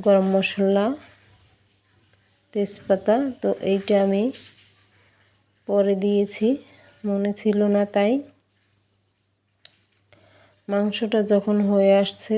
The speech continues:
প্রায় অর্ধেক হয়েছে, তখন দিয়েছি। আর এখানে মাংস কয়েকটা সিটি দিয়ে উঠিয়ে রেখে তারপর এখানে আমি ডাল, একটু রসুন, পেঁয়াজ কুচি এগুলো বাগার দিয়ে নিয়েছি।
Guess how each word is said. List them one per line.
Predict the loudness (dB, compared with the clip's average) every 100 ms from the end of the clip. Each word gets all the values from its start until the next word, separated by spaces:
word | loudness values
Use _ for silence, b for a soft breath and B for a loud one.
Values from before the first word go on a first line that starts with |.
| -2
প্রায় | 0 2 2 0 -2
অর্ধেক | -2 0 0 0
হয়েছে, | 0 -2 -4 -2
তখন | -4 -2 -4 -2
দিয়েছি। | -2 -4 -8 -10 _ _ _ _ _ _ _ _ _ _ _ _ -6 0
আর | 2 2 -2 -4 -4
এখানে | 0 0 2
মাংস | 2 0 -2 -4 0
কয়েকটা | 0 0 -2 -4
সিটি | -2 -2 -2
দিয়ে | 0 2 2 0 -6 -12
উঠিয়ে | -10 -2 2 2
রেখে | 2 0 -2 -2 -6 _ -6
তারপর | -4 -4 -4 -4 -4
এখানে | -6 -4 -2 -2
আমি | -2 -2
ডাল, | 0 0 0 -4 _ b b b b b b -10 -10
একটু | -8 -4 -4 -4 -8 _ _ _ -12
রসুন, | -4 -2 -2 -2 0 -2 -4
পেঁয়াজ | 0 0 0
কুচি | -4 -10 -2 0
এগুলো | 0 0 -2 0
বাগার | 2 2 0 0
দিয়ে | 0 0
নিয়েছি। | 0 -2 -2 -4